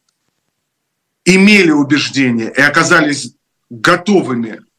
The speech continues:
за них поплатиться, не, не буду называть имён, и только некоторые так называемые рэперы имели убеждения и оказались готовыми за них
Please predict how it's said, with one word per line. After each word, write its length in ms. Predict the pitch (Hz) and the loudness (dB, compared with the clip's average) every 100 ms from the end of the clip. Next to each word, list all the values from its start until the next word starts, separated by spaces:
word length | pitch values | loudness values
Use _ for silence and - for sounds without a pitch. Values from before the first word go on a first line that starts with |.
| _ _ - | _ _ -10
за 220 | - 151 | -2 -2
них 240 | 160 156 | 0 -4
поплатиться, 880 | - 147 151 151 214 254 - 220 196 - _ _ _ _ _ - | -6 -2 -2 -2 -2 -2 -4 -4 -4 -8 _ _ _ _ _ -8
не, 180 | 151 165 | -4 -4
не 180 | 160 165 | -2 0
буду 240 | 165 151 | 0 0
называть 480 | 143 135 139 135 139 | -2 -2 -2 -2 -2
имён, 280 | 131 120 120 - - | -2 -2 -4 -10 -6
и 100 | 165 | -2
только 380 | 165 214 208 208 | 0 0 0 -2
некоторые 840 | 202 214 214 160 165 131 127 117 113 _ _ _ - | 0 0 -2 -4 -4 -4 -4 -6 -8 _ _ _ -2
так 180 | 170 170 | -2 0
называемые 720 | 170 170 165 156 135 135 139 | 0 0 0 0 -2 -4 -2
рэперы 560 | 185 208 165 131 113 _ _ _ _ _ | -2 -2 -2 -4 -6 _ _ _ _ _
имели 420 | 156 165 190 180 147 | -4 -2 0 0 0
убеждения 640 | 139 143 131 160 208 196 | -2 -4 -4 -2 0 0
и 40 | 143 | -2
оказались 500 | 139 131 175 165 - | -2 -2 0 -2 -2
готовыми 680 | 147 147 170 165 151 131 - _ _ _ | -4 -2 -2 -2 -6 -8 -12 _ _ _
за 180 | 139 156 | -2 0
них 200 | 170 | 0